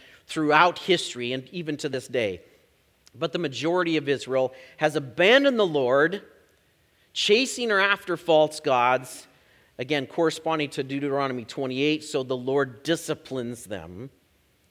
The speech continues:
And he does this using this wicked king Eglon, the king of Moab. He also, his discipline takes form of withholding the rains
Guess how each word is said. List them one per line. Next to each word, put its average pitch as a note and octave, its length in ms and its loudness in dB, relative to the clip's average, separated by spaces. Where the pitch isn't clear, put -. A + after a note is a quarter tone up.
And D3+ 140 0
he E3 100 -2
does F3+ 460 6
this D3 440 2
using D#3+ 600 -2
this D#3 280 -2
wicked D3 400 -6
king C3+ 400 -8
Eglon, D3 520 -4
the - 60 -20
king B2+ 240 -10
of A#2 60 -8
Moab. A#2+ 460 -4
He E3+ 260 -6
also, F3+ 760 4
his C3+ 180 -8
discipline C#3 560 -6
takes C3 320 -6
form B2+ 340 -4
of A#2 160 -6
withholding D3 600 -2
the F3+ 80 -4
rains B2 640 -8